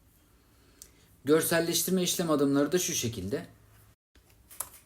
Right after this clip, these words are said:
Şimdi görselleştirme kodunu tek tek çalıştırmayacağım. Şu şekilde anlatarak ilerleyeceğim. Şurada kodu getiriyorum buraya. Diyorum ki trace bir.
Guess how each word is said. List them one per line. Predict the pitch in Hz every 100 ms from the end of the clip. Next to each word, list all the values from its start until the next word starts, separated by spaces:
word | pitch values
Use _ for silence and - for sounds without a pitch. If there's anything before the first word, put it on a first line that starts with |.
| _ - - _ -
Şimdi | 135 123
görselleştirme | 139 127 147 147 - 147 151
kodunu | 143 127 139
tek | 135 135
tek | - 135
çalıştırmayacağım. | 143 135 127 147 127 101 95 131
Şu | 135 -
şekilde | - 113 117 113 139 135 - _ -
anlatarak | 123 127 120 123 110 - - - 107
ilerleyeceğim. | 98 98 87 87 107 135 131 - _ _ - _ _ _ _ _ _ _ _ _ _ - _ _ - - - _ - - - - - - _ -
Şurada | - - 120 113
kodu | 113 117 113 143 - -
getiriyorum | 123 120 113 107 95 90
buraya. | 87 92 104 127 - - _ _ _ -
Diyorum | 120 131 123
ki | 120 117
trace | - 127 117 120
bir. | 123 - -